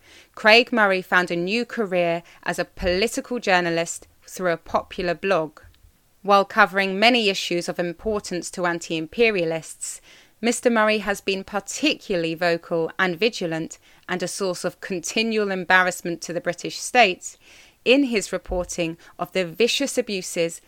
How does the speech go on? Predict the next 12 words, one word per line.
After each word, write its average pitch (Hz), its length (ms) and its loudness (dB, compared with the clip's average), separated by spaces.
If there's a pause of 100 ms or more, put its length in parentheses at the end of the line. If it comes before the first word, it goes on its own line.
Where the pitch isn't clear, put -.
(120)
of 175 140 -4
WikiLeaks 202 720 -4
founder 180 480 0
Julian 185 520 -4
Assange, 156 720 -6 (340)
who 190 140 -2
has 185 240 0
been 185 220 -2
harangued 202 540 4
and 170 240 -2
lied 190 240 4
about 165 380 -4